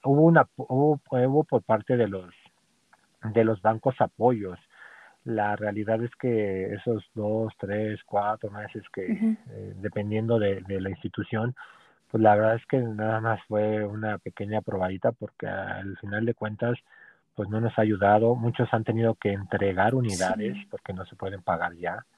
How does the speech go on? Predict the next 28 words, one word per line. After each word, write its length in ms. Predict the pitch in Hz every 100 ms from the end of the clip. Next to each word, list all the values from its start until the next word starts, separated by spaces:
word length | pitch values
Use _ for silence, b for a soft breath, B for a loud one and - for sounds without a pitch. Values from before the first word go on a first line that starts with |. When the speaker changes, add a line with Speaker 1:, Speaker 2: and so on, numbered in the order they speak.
| b b b b b
Speaker 1:
Entonces, 720 | 107 98 107 104 - 104 101 -
la 200 | 107 101
verdad 180 | 101 107
es 40 |
que 100 | -
el 60 | 135
impacto 380 | 110 120 - 120
ha 40 | -
sido 480 | 113 110 117 117 120 - 101
brutal, 640 | 107 98 95 104 95 87 - 98
la 160 | 90
verdad. 260 | 87 82 - _ _ _
Y 120 | 113 107
todavía 680 | 104 123 123 127 127 120 - B B
el 120 | 113
problema 360 | 107 113 113 143
es 80 | 220
que 100 | 160
no 300 | 113 123 127
Speaker 2:
Ujú. 60 | 123
Speaker 1:
vemos 340 | 120 127 131
para 220 | 117 98
cuándo 500 | - 135 165 120 98
esto 280 | 98 104 -
se 120 | - -
active, 440 | - 107 95 87
¿no? 220 | 101 139 b b b b b b _ _ -
Entonces, 840 | 107 101 104 101 - 101 98 98